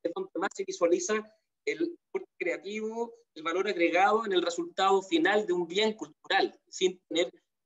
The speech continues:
miedo o aprensión en que exista eso, y que podamos aproximarnos quizás a cualquier tipo de bien que se comercializa desde la institucionalidad cultural a través del diseño, y eso es fundamental,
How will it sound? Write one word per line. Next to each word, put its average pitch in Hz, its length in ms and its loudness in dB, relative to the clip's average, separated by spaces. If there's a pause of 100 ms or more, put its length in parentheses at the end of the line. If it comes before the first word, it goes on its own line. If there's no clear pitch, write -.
miedo 190 240 6
o 190 60 6
aprensión 190 540 0
en 196 80 0
que - 100 -4
exista - 580 -6
eso, 113 300 -10
y 117 60 -10
que 156 260 2 (280)
podamos 180 300 2
aproximarnos 190 600 0
quizás 196 400 0 (280)
a - 100 -4
cualquier 208 580 0 (220)
tipo 247 500 -4
de 151 100 -2
bien 170 260 0
que 170 100 -8
se 165 120 -2
comercializa 147 880 0
desde 247 300 4
la 220 80 4
institucionalidad 185 680 0
cultural 180 440 2
a 180 60 0
través 170 420 2 (100)
del 143 180 -2
diseño, 165 400 0
y 165 80 4
eso 190 160 -2
es 202 80 -10
fundamental, 165 720 0